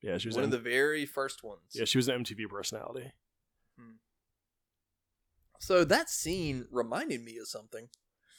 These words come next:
Speaker 2: Her getting electrocuted like that and her hair doing that
Speaker 1: Wow, yeah.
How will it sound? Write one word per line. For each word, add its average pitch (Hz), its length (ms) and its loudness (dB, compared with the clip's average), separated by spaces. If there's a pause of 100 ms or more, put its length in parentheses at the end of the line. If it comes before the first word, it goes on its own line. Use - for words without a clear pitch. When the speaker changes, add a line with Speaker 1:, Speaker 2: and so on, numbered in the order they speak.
(600)
Speaker 2:
Her 147 120 4
getting 151 300 2
electrocuted 143 680 0
like 147 240 6
that 151 220 4
and 120 80 -6
her 120 160 -2
hair 127 540 0 (220)
doing 151 200 -8
that 165 260 2
Speaker 1:
Wow, 101 280 2
yeah. 92 260 0